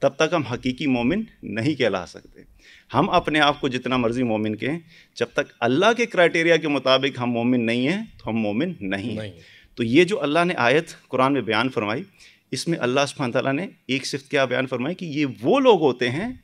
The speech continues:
Speaker 1: जो अल्लाह पर तवक्कुल करते हैं, इनका भरोसा अल्लाह पे होता है, किसी
Speaker 2: हम्म।
Speaker 1: और पे नहीं होता। इसी
Speaker 2: हम्म।
Speaker 1: तरीके से कुरान में एक और जगह पे अल्लाह सुब्हानहू व तआला ने बड़ा स्ट्रॉन्ग एक मैसेज दिया, और ये मैसेज ऐसा है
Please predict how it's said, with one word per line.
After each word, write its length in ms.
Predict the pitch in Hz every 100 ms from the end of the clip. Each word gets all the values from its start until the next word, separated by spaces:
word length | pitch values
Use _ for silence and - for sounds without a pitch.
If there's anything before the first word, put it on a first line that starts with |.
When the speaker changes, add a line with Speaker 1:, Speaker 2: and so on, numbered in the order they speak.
| _ _ _ _
Speaker 1:
जो 200 | 101 170 - -
अल्लाह 380 | 123 135 190 240
पर 160 | 226
तवक्कुल 440 | 190 156 127 127 113
करते 280 | 98 -
हैं, 180 | 92 - _ - - -
इनका 220 | 117 123
भरोसा 520 | 131 120 117 - 226 269 _ - _ -
अल्लाह 260 | 117 131
पे 120 | 131 131
होता 260 | 123 -
है, 80 | 190
किसी 240 | 107 98
Speaker 2:
हम्म। 80 | 123
Speaker 1:
और 80 | 110
पे 120 | -
नहीं 80 | 92
होता। 140 | 90 -
इसी 160 | 113
Speaker 2:
हम्म। 80 | 175
Speaker 1:
तरीके 240 | 143 135 147
से 180 | 147 151 _ _ _ _ _ - - - -
कुरान 300 | 104 113 123
में 120 | 123
एक 140 | 113
और 120 | 117
जगह 220 | 110 110 104
पे 160 | 117 139 - _ - _ - -
अल्लाह 200 | 107 120
सुब्हानहू 200 | - 113
व 100 | 123
तआला 100 | 127
ने 60 |
बड़ा 160 | 101 202
स्ट्रॉन्ग 400 | - - 147 165
एक 100 | 135
मैसेज 300 | 120 104 110
दिया, 280 | 92 95 85 - - _ - - - - -
और 480 | 113 120 127 131 131
ये 160 | 131 165
मैसेज 360 | 127 127 175
ऐसा 300 | 120 123 165
है 180 | 139 143